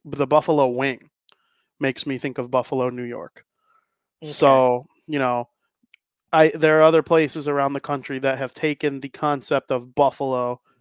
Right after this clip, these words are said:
Speaker 1: sauce
Speaker 2: That's fair. That's fair.
Speaker 1: and made it into dips and casseroles and all sorts of different things. So something buffalo related could go for any team in the league.
Speaker 2: Okay, that's fair.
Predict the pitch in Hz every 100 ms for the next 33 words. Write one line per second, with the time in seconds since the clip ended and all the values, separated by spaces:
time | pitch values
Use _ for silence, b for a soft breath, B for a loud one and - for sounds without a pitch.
0 | _ - - 143 131 123 - - 202 -
1 | _ _ - _ _ _ - 147 135 123
2 | 120 120 - 143 147 135 131 131 _ 151
3 | 135 127 127 120 139 135 - - 127 113
4 | 151 143 131 143 131 127 127 127 127 117
5 | 113 b b b b - 139 131 143 127
6 | 131 127 127 117 117 110 - - - 123
7 | 117 - 156 175 139 143 147 156 156 151
8 | 160 160 160 165 - 139 139 127 139 131
9 | 127 123 131 117 113 101 95 139 _ _
10 | _ _ _ _ _ 196 - 151 180 196
11 | - 151 180